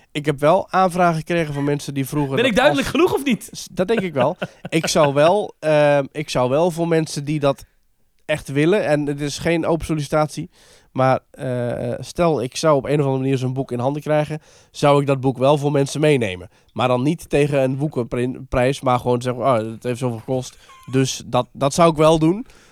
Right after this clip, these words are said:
Speaker 1: Dus
Speaker 2: Oké, ja,
Speaker 1: vandaar
Speaker 2: dat, ja,
Speaker 1: vind ik het,
Speaker 2: oké.
Speaker 1: da-, vandaar
Speaker 2: Oké,
Speaker 1: dat ik die drie
Speaker 2: oké,
Speaker 1: boeken dus wel
Speaker 2: oké.
Speaker 1: goed vind. Alleen, ja, je gaat natuurlijk, je kunt er donder, <laughs> haha, leuk Spookslot, donder op zeggen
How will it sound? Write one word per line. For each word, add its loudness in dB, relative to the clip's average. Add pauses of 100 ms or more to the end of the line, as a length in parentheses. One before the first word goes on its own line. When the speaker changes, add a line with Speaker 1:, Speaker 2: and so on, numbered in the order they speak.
(280)
Speaker 1:
Dus -6
Speaker 2:
Oké, -6
ja, -8
Speaker 1:
vandaar 2
Speaker 2:
dat, 8
ja, 2
Speaker 1:
vind 2
ik 0
het, -10
Speaker 2:
oké. -14
Speaker 1:
da-, -2
vandaar 4
Speaker 2:
Oké, 2
Speaker 1:
dat 2
ik -10
die -6
drie 0
Speaker 2:
oké, 0
Speaker 1:
boeken -4
dus -2
wel 4
Speaker 2:
oké. 0
Speaker 1:
goed -6
vind. 0 (340)
Alleen, 0
ja, -4 (400)
je -6
gaat -6
natuurlijk, -12
je -16
kunt -10
er -8
donder, -2
<laughs> -20
haha, 0
leuk -4
Spookslot, -6 (360)
donder 2
op 0
zeggen 2